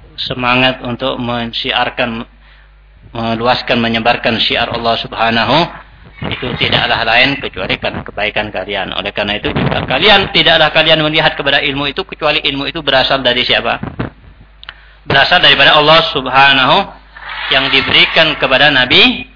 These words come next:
Muhammad sallallahu alaihi wasallam. Artinya intinya kembali kepada Nabi Muhammad sallallahu alaihi wasallam. Oleh karena itu kalian melihat kepada mudarris, kepada kalian, melihat kepada guru kalian,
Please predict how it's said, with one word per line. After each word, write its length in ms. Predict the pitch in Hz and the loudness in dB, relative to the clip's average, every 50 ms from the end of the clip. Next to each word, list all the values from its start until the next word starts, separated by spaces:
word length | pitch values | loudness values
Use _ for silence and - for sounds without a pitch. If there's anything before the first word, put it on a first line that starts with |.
| - - - - - - - - - | -20 -20 -20 -20 -20 -20 -18 -10 -8
Muhammad 320 | 117 107 113 113 113 113 | -4 -4 -2 -2 -2 -4
sallallahu 320 | - - 107 104 98 104 - | -4 -4 -6 -4 -4 -4 -4
alaihi 40 | - | -4
wasallam. 160 | 92 90 - - | -4 -4 -2 2
Artinya 360 | - 202 - - 247 277 269 247 | 2 2 2 2 2 2 4 2
intinya 280 | 254 254 262 269 302 277 | 2 0 0 -2 -2 -2
kembali 240 | 294 269 294 294 302 294 | 0 0 2 2 2 2
kepada 160 | 262 294 285 285 | 2 4 4 4
Nabi 240 | 285 285 262 277 | 4 4 2 0
Muhammad 400 | 269 254 226 240 240 240 240 214 | 0 0 0 2 2 0 0 0
sallallahu 240 | - 226 214 214 214 | 0 -2 0 0 0
alaihi 80 | 202 - | 0 0
wasallam. 200 | 196 190 202 196 196 | -2 0 2 2 2
Oleh 60 | 202 | 4
karena 180 | - 190 190 185 190 | 4 2 2 2 2
itu 80 | 190 - | 2 2
kalian 300 | - 226 208 208 208 208 | 2 2 4 4 2 2
melihat 320 | 208 220 240 226 214 214 | 0 0 0 2 0 0
kepada 320 | - - 208 180 185 185 180 | 0 -2 0 2 2 2 2
mudarris, 640 | 180 185 180 170 175 196 202 202 202 220 214 208 - | 0 -2 -6 0 2 2 2 2 2 0 0 0 0
kepada 320 | - 185 185 180 180 180 | 2 4 4 4 4 4
kalian, 400 | - 180 185 190 202 196 196 190 180 180 | 2 0 2 2 2 2 0 -2 -6 -6
melihat 240 | 185 196 190 185 | -2 -2 0 -2
kepada 240 | 185 - 185 180 180 | 0 0 0 0 0
guru 240 | 180 185 185 185 180 | 0 0 -2 -2 0
kalian, 400 | 175 170 160 175 220 262 262 262 | 0 2 4 4 4 2 2 -2